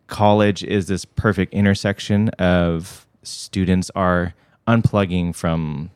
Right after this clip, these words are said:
all the things of high school and home life and striking out on their own. And they're also mature enough to kinda, like, make some of these decisions. And we feel that, like,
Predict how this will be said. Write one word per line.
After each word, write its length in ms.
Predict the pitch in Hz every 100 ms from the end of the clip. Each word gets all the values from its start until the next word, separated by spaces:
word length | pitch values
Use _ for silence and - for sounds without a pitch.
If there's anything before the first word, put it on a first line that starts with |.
| _ _
all 240 | 110 113
the 100 | 107
things 460 | 101 107 98 98 90
of 100 | 87
high 160 | - 117
school 480 | - - 101 92 90
and 100 | 80
home 300 | 104 98 90
life 340 | 80 80 -
and 300 | 78 - 78 - - -
striking 380 | - 101 90 92
out 140 | 87 85
on 100 | 85
their 180 | 82
own. 340 | 80 82 85 82
And 400 | 76 76 78 - _ _
they're 260 | 92 87 82
also 240 | 98 -
mature 400 | 90 80 - 87
enough 280 | 85 85 -
to 100 | -
kinda, 180 | 87 82
like, 320 | 76 73 - - _ _ _ _
make 260 | 87 85 85
some 200 | - 90
of 60 | 82
these 180 | 82 -
decisions. 680 | 80 - 95 82 78 78
And 320 | 78 78 76 78
we 100 | 87
feel 280 | - 92
that, 160 | 82 67
like, 160 | 76